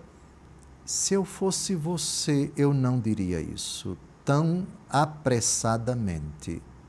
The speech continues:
Até porque nosso Senhor e Salvador Jesus Cristo, numa das bem-aventuranças,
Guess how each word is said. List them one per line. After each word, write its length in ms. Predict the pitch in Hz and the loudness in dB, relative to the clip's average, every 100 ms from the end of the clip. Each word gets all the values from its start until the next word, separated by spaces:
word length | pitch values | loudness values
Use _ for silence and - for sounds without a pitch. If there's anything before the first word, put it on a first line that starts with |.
| - - - - - - - - | -20 -20 -20 -20 -20 -18 -6 2
Até 180 | 196 254 | 6 6
porque 380 | 262 226 226 | 6 6 6
nosso 280 | 226 185 - | 8 8 8
Senhor 320 | 156 175 160 | 6 6 6
e 40 | 196 | 6
Salvador 500 | - 190 156 139 165 | 8 8 6 6 6
Jesus 420 | 131 123 127 - | 6 4 4 2
Cristo, 540 | - 220 226 - - | 4 2 2 0 2
numa 320 | 131 135 190 151 | 4 6 6 6
das 240 | 131 113 | 4 4
bem-aventuranças, 1300 | 104 135 135 120 113 117 120 185 151 - 113 110 - | 0 0 0 0 0 2 4 4 2 2 0 0 -4